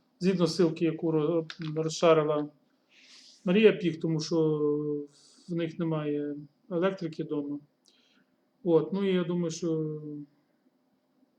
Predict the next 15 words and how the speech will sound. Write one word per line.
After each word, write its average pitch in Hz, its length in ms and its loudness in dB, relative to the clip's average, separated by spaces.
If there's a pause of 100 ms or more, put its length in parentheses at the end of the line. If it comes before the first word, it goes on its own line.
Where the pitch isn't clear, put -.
(140)
зараз 160 340 0 (180)
проблеми 160 400 -2
з 147 100 -8
електропостачанням 160 800 -4
в - 40 -8
загальному. 147 520 -8 (640)
Тому 208 200 4
я 214 80 10
за-, 185 540 4
е, 160 40 2
записую 170 540 -2
коротке, 165 600 0 (1300)
<clears throat> 214 640 6
коротке 208 340 6
відеозвернення, 180 760 2